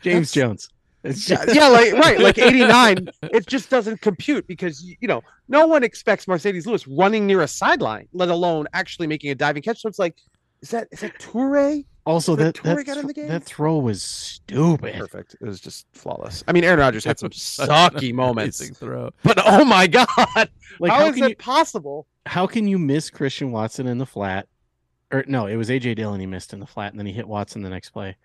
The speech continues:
Speaker 1: And then he has two absolute bombs, like, off his back foot, fading away to the left sideline. 'Cause he had one for, he had one for Lazard, he had one for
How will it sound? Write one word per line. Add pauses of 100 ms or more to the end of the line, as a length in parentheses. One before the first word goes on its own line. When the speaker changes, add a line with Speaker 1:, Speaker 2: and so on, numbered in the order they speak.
(840)
Speaker 1:
And
then (240)
he
has
two (320)
absolute (380)
bombs, (640)
like,
off
his
back
foot,
fading
away (420)
to
the
left
sideline. (1200)
'Cause
he
had
one
for,
he
had
one
for
Lazard,
he
had
one
for